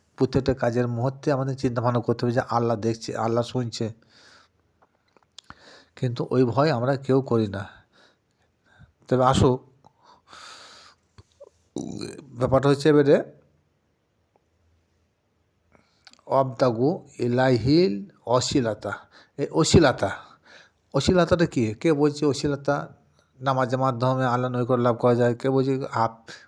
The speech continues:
কোরআন পড়লে আল্লাহ নৈকট্য লাভ করা যায়। হ্যাঁ? কিন্তু এগুলো সবই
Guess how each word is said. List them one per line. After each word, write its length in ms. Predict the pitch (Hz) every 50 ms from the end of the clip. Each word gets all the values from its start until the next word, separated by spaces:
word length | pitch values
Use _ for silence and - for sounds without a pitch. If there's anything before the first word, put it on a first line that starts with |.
| _ _
কোরআন 280 | - 131 131 127 123 120
পড়লে 280 | - 131 127 127 131
আল্লাহ 160 | 120 117 123
নৈকট্য 360 | 123 123 123 120 120 120 120 120
লাভ 140 | 120 117 117
করা 160 | - 123 120
যায়। 280 | 117 120 120 117 117 123
হ্যাঁ? 1080 | 127 - - _ _ _ _ _ _ _ _ _ - - - _ _ _ _ 226 247 226 - _ _ _ - _ _ _ _ _ _
কিন্তু 260 | - 127 120 120 123
এগুলো 280 | 120 117 117 120 123 120
সবই 560 | - - - 120 120 117 120 139 175 196